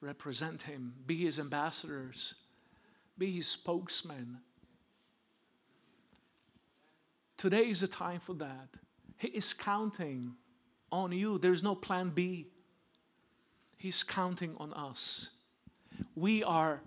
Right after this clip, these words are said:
a prophetic generation, a generation of new Isaiahs. And of course, you know, we don't really know how this global situation will evolve. We, we have some guesses from the scripture,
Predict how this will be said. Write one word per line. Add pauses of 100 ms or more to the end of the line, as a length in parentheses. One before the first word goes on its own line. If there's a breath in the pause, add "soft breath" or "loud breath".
(540 soft breath)
a
prophetic
generation, (840 soft breath)
a
generation
of (180)
new
Isaiahs. (580 loud breath)
And
of
course,
you
know,
we (240 loud breath)
don't
really
know
how (380 loud breath)
this
global
situation
will
evolve. (380 loud breath)
We, (240 soft breath)
we
have
some (440 loud breath)
guesses
from
the
scripture,